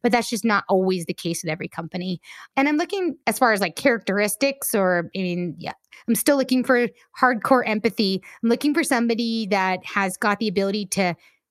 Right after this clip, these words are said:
see the big picture strategy-wise, but still is willing to roll up their sleeves and do the hard work. Because at a company where you're just launching community, you need to do both.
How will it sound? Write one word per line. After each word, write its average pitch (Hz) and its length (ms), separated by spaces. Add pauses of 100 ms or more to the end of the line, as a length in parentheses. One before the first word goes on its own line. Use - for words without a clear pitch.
(160)
see 277 360
the 262 80
big 214 220
picture 220 320
strategy-wise, 254 880
but 233 160
still 254 440
is 196 180
willing 214 300
to 190 100
roll 196 220
up 190 120
their 185 100
sleeves 180 540 (100)
and 175 300
do 185 260
the 170 80
hard 160 300
work. - 320 (320)
Because 202 640
at 196 100
a 185 220
company 202 380
where 190 120
you're 180 80
just 185 200
launching 190 360
community, 185 460
you 180 160
need 208 300
to 185 120
do 190 140
both. 170 380